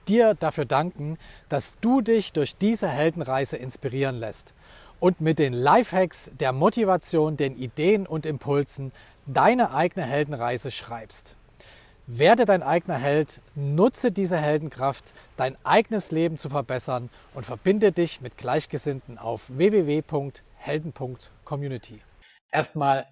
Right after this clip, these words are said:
herzlich willkommen und vielen lieben Dank, lieber Carlo, dass du dir die Zeit nimmst und hier Rede und Antwort sch-, stehst oder sitzt sozusagen.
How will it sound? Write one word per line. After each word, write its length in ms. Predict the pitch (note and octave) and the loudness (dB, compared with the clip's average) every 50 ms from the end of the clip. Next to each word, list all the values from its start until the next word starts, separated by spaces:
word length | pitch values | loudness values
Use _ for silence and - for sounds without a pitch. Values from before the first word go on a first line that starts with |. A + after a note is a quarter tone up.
| _ | _
herzlich 580 | _ - - - D3+ G3+ G#3 - - A3+ - - | _ -18 -2 2 4 4 4 4 2 2 4 4
willkommen 440 | G3+ F3+ - - D#3+ E3 F3 F3+ F3 | 4 4 4 4 4 4 4 2 -2
und 260 | - C#3 C#3 B2+ B2 | -2 -2 -2 -2 -4
vielen 300 | - - - G#3+ A3+ G#3+ | -6 4 4 6 6 6
lieben 300 | F#3+ F#3 F#3 E3 D#3 C3+ | 6 4 4 2 2 2
Dank, 300 | D#3 D3+ E3 E3+ D#3 - | 2 2 2 0 -2 -2
lieber 320 | D#3 D3 - C#3+ B2+ - | -2 2 4 2 2 2
Carlo, 480 | - - - E3 F#3+ G3 D#3 C3+ D3+ F3 | -2 -2 0 2 4 4 6 4 4 4
dass 380 | E3+ - C3+ A#2+ - - - | 2 0 -2 -2 -2 -8 -6
du 160 | _ - G#3 G#3+ | _ 2 4 6
dir 140 | G#3+ G3+ | 6 6
die 120 | F3+ E3+ D3+ | 6 4 0
Zeit 300 | - - D3+ E3+ F3+ - | 0 0 0 0 0 0
nimmst 300 | C#3+ C#3+ D3+ D3 - - | -4 -4 -4 -6 -8 -8
und 160 | D3 B2 - | -10 -6 -2
hier 160 | C3 B2 A2+ | -2 0 2
Rede 260 | A2+ C#3 F3 F3 F#3+ | 4 4 6 6 6
und 140 | C#3+ B2+ B2 | 4 2 0
Antwort 380 | - D3 F#3 - - A#2+ A2 - | -2 -6 -6 -2 -2 -4 -4 -4
sch-, 120 | - - - _ _ _ _ _ _ _ _ _ | -8 -10 -12 _ _ _ _ _ _ _ _ _
stehst 640 | - - - - - - D3 D3+ E3+ E3+ E3+ - - | -10 -10 -8 -8 0 4 4 6 6 4 2 -2 -4
oder 320 | B2+ B2 A#2 A2 A2+ - _ _ _ _ _ | -2 -2 -2 -2 -4 -6 _ _ _ _ _
sitzt 400 | - - F3 F3 - - - - | 2 2 2 2 2 -4 -10 -6
sozusagen. 640 | - A#2+ A#2 - A#2 A2 A#2 A#2+ A#2 B2 C3 C#3 | -6 -6 -6 -4 -6 -6 -6 -4 -6 -6 -8 -12